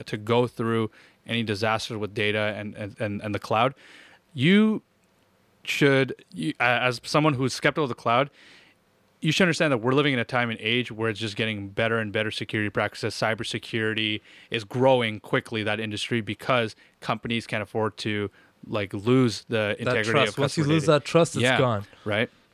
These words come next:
Speaker 2: Love it. Next question. This is from, uh, our buddy Zach.
Speaker 1: Mm-hmm.
Speaker 2: Uh, shout out to Zach. Check out episode two if you wanna, uh, find out more about what he's up to. Um, his question is, "What's the best place to find jobs in your field?"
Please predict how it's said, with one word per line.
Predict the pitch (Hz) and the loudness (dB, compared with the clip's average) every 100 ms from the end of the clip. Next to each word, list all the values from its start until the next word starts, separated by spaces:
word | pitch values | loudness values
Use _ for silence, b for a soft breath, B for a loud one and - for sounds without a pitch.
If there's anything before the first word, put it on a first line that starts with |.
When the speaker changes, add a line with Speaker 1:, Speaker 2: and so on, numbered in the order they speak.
| - | 0
Speaker 2:
Love | 135 131 | 2 2
it. | 113 - _ _ 117 | 0 -6 _ _ -2
Next | 135 - | 0 0
question. | - 156 147 - 143 117 | 2 2 2 -2 -4 -2
This | 135 - | -2 -2
is | 139 | -4
from, | - 135 127 | -2 -2 0
uh, | 123 123 | 2 0
our | 117 127 | 0 0
buddy | 117 131 131 | 2 0 0
Zach. | 110 131 123 143 - - | 0 2 2 2 -2 -12
Speaker 1:
Mm-hmm. | - 107 123 113 | -8 -2 0 0
Speaker 2:
Uh, | 117 | 0
shout | 110 135 | 0 2
out | 131 | 0
to | 123 | 0
Zach. | 104 120 123 127 | 0 2 2 0
Check | - 135 | -4 -2
out | 135 123 | 0 0
episode | 131 131 - 127 110 | -2 -6 -4 -2 -2
two | - 147 156 | 0 2 2
if | 139 - | -2 -2
you | 123 | 2
wanna, | 123 120 117 117 | 2 2 2 0
uh, | 120 113 107 | -2 -2 -4
find | - 117 117 | -2 -2 2
out | 117 113 123 | 0 0 -6
more | 127 120 | -4 -2
about | 117 113 | 0 0
what | 113 107 | 0 0
he's | 123 127 | -2 -2
up | 120 - | -2 -2
to. | 113 110 B B B B - | -2 -2 B B B B 0
Um, | 120 123 123 120 - | 4 6 4 2 -6
his | - 139 135 - - | -2 -2 -2 -6 -6
question | - 143 - 135 135 | 0 0 0 -4 -4
is, | 139 143 131 - b _ | 2 2 2 -6 b _
"What's | 131 160 - | 0 0 0
the | - 170 | 2 2
best | 147 123 147 - | 4 2 0 0
place | - 147 143 | 2 2 2
to | 143 | -6
find | - 139 139 113 | -2 0 0 0
jobs | 131 131 113 | 2 2 0
in | 123 | -4
your | 117 | -4
field?" | 107 127 110 101 | -6 -4 -4 -4